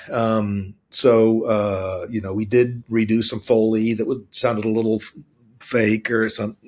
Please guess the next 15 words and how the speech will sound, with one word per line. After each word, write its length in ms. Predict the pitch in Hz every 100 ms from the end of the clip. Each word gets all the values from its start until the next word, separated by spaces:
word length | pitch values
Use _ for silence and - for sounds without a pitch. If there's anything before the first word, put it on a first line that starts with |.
| -
and, 420 | 123 120 113 113
uh, 360 | 110 113 113 113 - - - _
we 120 | 135
had 180 | 127 139
a, 160 | 127 123 -
<clears throat> 340 | 214 151 123 - _ _ _ -
there's 180 | 127 120
a, 200 | 120 113
there's 160 | 117
a 60 | 113
light 360 | 113 131 139
buzz 420 | 104 131 135 135 -
'cause 180 | 120
there's 180 | 117 113
a 260 | 120 110